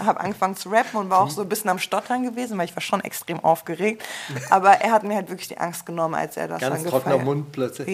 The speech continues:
Speaker 1: Ja, und er hat mir auch die Angst genommen. Er war so, „Okay, krass, du musst weitermachen, egal was die Leute dir
Speaker 2: Geil.
Speaker 1: sagen.“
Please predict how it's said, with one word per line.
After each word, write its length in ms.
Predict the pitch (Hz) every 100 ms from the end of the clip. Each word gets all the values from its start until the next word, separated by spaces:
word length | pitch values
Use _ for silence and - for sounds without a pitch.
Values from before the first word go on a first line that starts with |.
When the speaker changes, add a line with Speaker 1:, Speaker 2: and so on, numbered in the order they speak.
| 185
Speaker 1:
Ja, 380 | 180 185 180
und 100 | 180
er 60 | 175
hat 120 | -
mir 80 | 185
auch 60 | 185
die 100 | -
Angst 260 | 180 185
genommen. 380 | - 175 160 165
Er 120 | 165
war 180 | 160 160
so, 180 | 156 165 - - - -
„Okay, 220 | - 185
krass, 400 | 175 - 165 - - _ -
du 60 |
musst 220 | 190 180 175
weitermachen, 560 | 160 - 165 160 170 -
egal 260 | 170 190 185
was 140 | 185
die 60 | 175
Leute 260 | 185 185
dir 80 | -
Speaker 2:
Geil. 80 | 170
Speaker 1:
sagen.“ 500 | 170 170 165 160 156